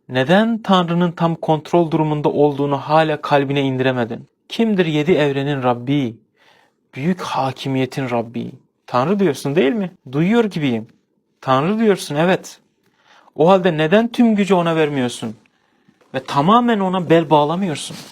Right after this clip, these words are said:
Neden doğru olana dönmüyorsun? Çocuklarım var diyelim. Acaba çocuklarıma bir şey olur mu diye düşünüyor musun bazen? Acaba hastalanırlar mı? Başlarına bir şey gelir mi diye kaygı duyuyor musun?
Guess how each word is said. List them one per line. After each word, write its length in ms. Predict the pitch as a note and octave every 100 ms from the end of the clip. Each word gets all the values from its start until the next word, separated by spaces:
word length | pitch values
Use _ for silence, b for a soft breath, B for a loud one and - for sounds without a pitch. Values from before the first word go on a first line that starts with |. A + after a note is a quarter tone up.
| _ -
Neden 440 | B2+ B2+ D3 F#3
doğru 260 | F3+ D#3+ D#3
olana 540 | C3+ C#3 C3 B2+ A#2
dönmüyorsun? 600 | A#2 C#3+ C#3+ A#2+ - - _ _
Çocuklarım 580 | - F3+ G3 G3+ G#3 A3
var 160 | D3+ A#2
diyelim. 320 | A2+ A2+ - _ _ -
Acaba 280 | D3+ D#3 D#3
çocuklarıma 640 | - C#3 C#3 C#3+ D3 C#3+
bir 80 | C#3
şey 220 | - C#3+
olur 280 | C3 B2+ C#3
mu 200 | C#3+ C3+
diye 180 | C3 C#3
düşünüyor 380 | C3+ - F3 A#3+
musun 300 | G3+ - C3
bazen? 320 | A#2 A2 A2+ A#2 - B -
Acaba 380 | C#3+ E3 E3+
hastalanırlar 840 | E3 D#3+ - D#3+ E3+ E3+ F3 F#3 F#3+
mı? 280 | C3+ G#2+ A#2+ _ _
Başlarına 580 | C3 C#3 - D3+ D3 D#3+
bir 80 | E3
şey 260 | - E3
gelir 300 | C#3+ C3 D3
mi 160 | E3+ D#3
diye 220 | C#3+ C#3
kaygı 420 | - B2+ B2+ C#3+
duyuyor 320 | C3+ C3+ G3+ E3
musun? 280 | A#2+ -